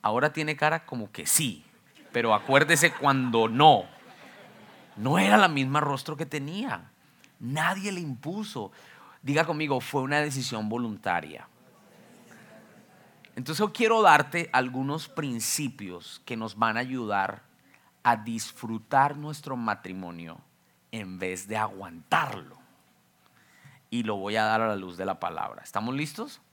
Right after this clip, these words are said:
Esto va a tener dos partes, ¿ok? Porque estamos como el descuartizador, vamos por partes. Entonces, la primera parte, y luego viene la cena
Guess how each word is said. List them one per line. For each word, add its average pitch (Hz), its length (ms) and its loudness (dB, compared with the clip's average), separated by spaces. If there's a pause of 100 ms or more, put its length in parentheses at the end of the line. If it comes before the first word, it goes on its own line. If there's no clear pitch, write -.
(680)
Esto 147 260 -2
va 190 100 8
a 185 60 -2
tener 196 380 -2
dos 123 320 -8
partes, - 720 0
¿ok? - 200 -10 (500)
Porque - 220 -14
estamos 113 300 -6
como 131 200 -8
el 113 80 -6
descuartizador, 98 880 -8
vamos 95 320 -6
por 110 220 -8
partes. - 840 2 (600)
Entonces, - 240 -4
la 147 160 6
primera 135 420 4
parte, 175 480 6 (180)
y 107 80 -10
luego 107 220 -4
viene 120 220 -4
la 135 140 4
cena 139 500 -4